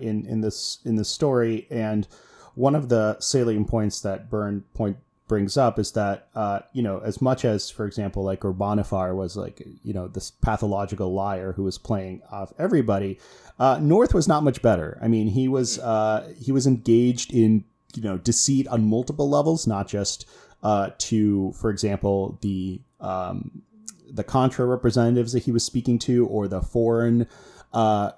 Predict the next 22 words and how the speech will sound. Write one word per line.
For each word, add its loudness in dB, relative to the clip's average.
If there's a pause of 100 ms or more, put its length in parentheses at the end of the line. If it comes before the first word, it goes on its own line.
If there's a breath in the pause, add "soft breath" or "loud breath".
(480)
heads 0
of -2
state 0
that -2
he 2
was 0
actually -4
att-, -8
attempting 0
to -4
influence, 0
but -8
also -2
his -6
own, -4 (100)
you -6
know, -6
his -4
own -4
people. -6 (460 loud breath)
Um, 0 (260)
and, 0